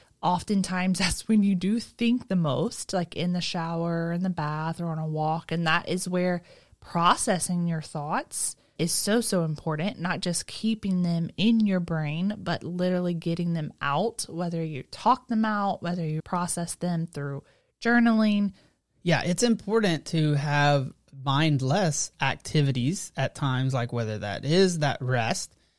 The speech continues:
Speaker 2: simply because, like, the goal is not to have our brains working at full capacity all the time, but it's also not even possible for our brains to just be completely empty,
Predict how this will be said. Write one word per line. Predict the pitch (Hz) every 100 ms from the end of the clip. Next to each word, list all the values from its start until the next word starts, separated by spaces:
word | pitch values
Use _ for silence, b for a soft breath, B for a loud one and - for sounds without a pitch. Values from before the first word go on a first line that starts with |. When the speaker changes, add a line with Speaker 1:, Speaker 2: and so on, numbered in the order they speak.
| _
Speaker 2:
simply | - 214 220
because, | 202 190 185
like, | 180
the | -
goal | 160 180 196 202
is | 185 151
not | 151 156 165 170 165 -
to | - 156 143 135 131 _ _ _ -
have | - 160
our | 151 143
brains | 143 151 139 131
working | 127 143 143 156 147 139 -
at | 131 135 -
full | - 156
capacity | 143 139 139 139 - 139
all | 117 90
the | 92
time, | 78 78 107 165 _ -
but | 156
it's | 156 156
also | 185 202 185
not | 160 160 160 180
even | 175 147
possible | 135 - 156 185 165 143 139
for | 131 151 123
our | 127
brains | 127 131 131 127
to | - 135
just | 127 131 -
be | 131 -
completely | - 139 151 143 - 123
empty, | 151 - -